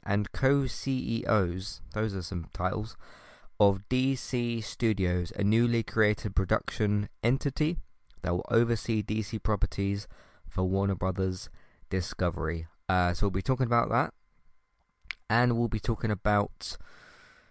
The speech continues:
the return of one Henry Cavill's Superman. I'll be doing that in the second half. Uh, let's focus on the breaking, the, the newer breaking news. These were both breaking news pieces. One was from a few days ago,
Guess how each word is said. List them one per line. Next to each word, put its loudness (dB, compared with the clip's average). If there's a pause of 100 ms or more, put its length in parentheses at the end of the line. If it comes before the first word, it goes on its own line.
the 2
return 2
of 0
one 2
Henry 2
Cavill's 0 (300)
Superman. 12
I'll 2
be 4
doing 2
that -2
in -2
the -2
second -4
half. 2 (600)
Uh, 4
let's 0
focus 2
on 2
the 2 (160)
breaking, 4
the, 2
the 2
newer 6
breaking 8
news. -2
These 0
were -2
both 0
breaking 2
news 0
pieces. -2
One 0
was -2
from -6
a 0
few -4
days -2
ago, 0